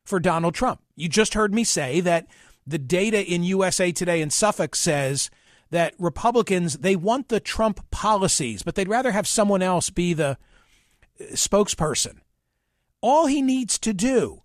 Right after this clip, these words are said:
to rally the base and turn the eye of, of some not enchanted with Biden's performance is to talk about the level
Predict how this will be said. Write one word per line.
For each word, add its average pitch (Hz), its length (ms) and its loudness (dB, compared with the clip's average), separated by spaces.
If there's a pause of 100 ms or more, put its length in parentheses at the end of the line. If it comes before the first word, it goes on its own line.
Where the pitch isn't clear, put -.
(120)
to 190 140 0
rally 208 460 2
the 202 140 4
base 190 460 2
and 208 480 2
turn 320 520 -4
the 269 200 0
eye 233 540 -2
of, 160 260 -4
of 160 180 -2
some 240 360 2
not 208 220 2
enchanted 202 560 0
with 147 200 -4
Biden's 175 400 -2
performance 220 640 -2 (320)
is 226 140 -6
to 277 100 -8
talk 294 400 -2
about 233 440 -2
the 220 120 -4
level 208 600 -4